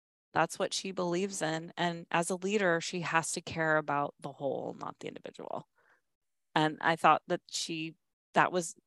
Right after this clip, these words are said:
they spent time with us, with her too, even with her friend, you know? So I felt like they sold us on that as well. And, and I don't think Joel had a choice, and I don't really think Marlene had a choice. They, they did a, I thought they did a great job of making us believe that these two people,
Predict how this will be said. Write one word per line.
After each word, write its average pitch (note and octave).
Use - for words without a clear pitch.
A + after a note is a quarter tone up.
they D#3+
spent E3
time E3+
with E3
us, E3
with F3+
her G3+
too, C4
even C#4
with C4
her C#4
friend, B3+
you G#3
know? G#3
So G#3+
I A3
felt A#3
like A3+
they G#3
sold G3+
us G#3
on F3+
that E3+
as D#3+
well. D#3
And, D3+
and F3+
I E3+
don't F3
think F3+
Joel E3+
had F3+
a E3
choice, E3
and D#3
I D3+
don't D#3
really -
think -
Marlene -
had D3
a -
choice. -
They, D#3+
they E3+
did E3
a, D#3+
I D#3+
thought E3
they F3
did D3+
a D3+
great -
job D2+
of -
making D#3
us C3+
believe -
that -
these D3+
two -
people, D3